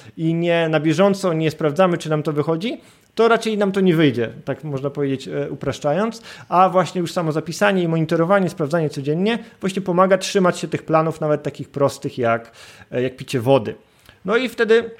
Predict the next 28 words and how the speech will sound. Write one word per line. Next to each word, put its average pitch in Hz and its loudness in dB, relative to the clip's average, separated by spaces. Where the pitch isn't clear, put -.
to 151 -4
są 175 0
tak 175 4
naprawdę 175 2
wszystkie 160 4
rzeczy, 165 -2
któ-, 185 -8
e, 156 0
rzeczy, 156 -6
którymi 156 -4
się 147 -12
zajmuję 147 2
rano 147 4
w - -12
tym 143 -4
dzienniku, 131 -4
więc 113 -6
to, 131 -4
to 135 -6
z-, 143 -6
napisanie 151 -4
tego 143 -4
zajmuje, 143 -2
jak 143 -2
powiedziałeś, 139 0
dosłownie 135 -4
dwie 139 -2
minuty, 143 2